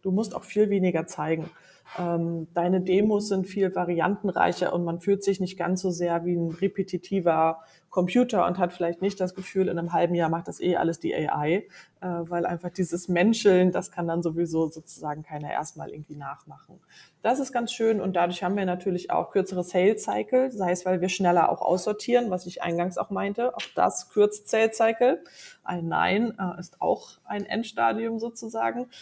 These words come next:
Wir können besseres Feedback geben, äh, und wie gesagt, wir haben ein besseres Verständnis für die Kunden und können genau dieses Storytelling, was du auch angesprochen hast, machen.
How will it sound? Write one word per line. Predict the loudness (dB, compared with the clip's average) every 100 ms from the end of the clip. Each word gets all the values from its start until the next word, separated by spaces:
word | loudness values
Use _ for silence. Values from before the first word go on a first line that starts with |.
| -6
Wir | -4
können | 2 4
besseres | 4 2 -2 2
Feedback | 2 2 0
geben, | 2 2 2 -2 -4
äh, | -2
und | 0 0 0 0
wie | 0
gesagt, | -2 -2 -2
wir | 0
haben | 0 0 -6 _ _ _ _
ein | -8 -8 0
besseres | 2 2 0 -2
Verständnis | -4 -2 0 0 0
für | 0
die | -2
Kunden | 0 0 0 0
und | -2 0
können | 0 0
genau | 2 4 4 4
dieses | 2 -2 -4
Storytelling, | 0 2 2 2 2 2 2
was | -6 -2
du | 0
auch | 2
angesprochen | 2 0 -4 -8 -10 -8 -10
hast, | -10 -8
machen. | -10 -10 -16